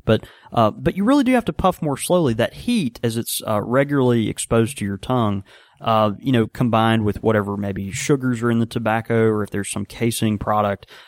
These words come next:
uh, you know, it's just eventually gonna make your tongue feel kinda like sandpaper, you know? And so, uh, that goes for a new pipe smoker, that goes, uh, for one bowl, multiple bowls, um, experienced pipe smoker, all over the map. So, um, you know, I,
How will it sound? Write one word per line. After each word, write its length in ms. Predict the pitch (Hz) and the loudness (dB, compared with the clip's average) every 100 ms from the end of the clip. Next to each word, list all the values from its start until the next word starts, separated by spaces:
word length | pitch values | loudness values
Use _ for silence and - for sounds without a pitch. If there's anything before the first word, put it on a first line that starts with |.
| - | -6
uh, 240 | - 104 98 | 0 0 0
you 80 | 135 | 0
know, 100 | 139 | 0
it's 140 | 151 | 0
just 220 | 202 - - | -2 -4 -2
eventually 400 | 139 233 - 311 | -2 -2 -2 0
gonna 160 | 156 | 2
make 180 | 127 143 | 2 2
your 100 | 147 | 0
tongue 280 | - 135 190 | 0 0 0
feel 340 | - 123 139 - _ _ | 2 2 2 -2 _ _
kinda 180 | - 110 | -6 -2
like 160 | 160 180 | 0 0
sandpaper, 640 | - 196 233 95 - 65 - | 0 0 -2 -4 -8 -18 -4
you 120 | 110 | 0
know? 220 | 101 127 147 | 2 0 0
And 160 | 113 | -2
so, 280 | - 123 110 - _ - | 0 0 0 -4 _ -2
uh, 140 | 117 | -2
that 160 | 113 156 | 0 0
goes 180 | 143 - | 0 0
for 160 | 117 | 0
a 40 | 110 | 2
new 200 | 147 180 | 2 2
pipe 260 | 185 175 | 0 -2
smoker, 420 | - 180 185 185 | 0 0 0 0
that 140 | 156 - | -2 0
goes, 280 | 113 104 107 - | 0 0 -4 -6
uh, 240 | 98 98 - | -4 -4 -8
for 200 | - 101 | -6 -6
one 260 | 98 143 160 | -2 -2 0
bowl, 460 | 147 151 151 147 107 | 0 2 2 0 0
multiple 400 | 117 165 - 143 | -2 -2 -4 -2
bowls, 560 | 139 139 139 135 - - _ _ - | 0 2 2 -2 -6 -16 _ _ -6
um, 360 | 98 98 98 | -2 -2 -6
experienced 540 | - - - 156 143 - | -8 -4 2 4 2 0
pipe 200 | 139 - | 0 0
smoker, 480 | - 131 - 127 - | 0 0 2 0 2
all 140 | 123 | 4
over 160 | 117 107 | 2 0
the 60 | |
map. 340 | 104 104 98 - | -4 -6 -8 -4
So, 280 | - 107 101 - _ - | 0 0 0 -8 _ -4
um, 340 | 120 110 101 | 0 2 0
you 120 | - 127 | 0 2
know, 100 | 120 | 2
I, 140 | 127 | 2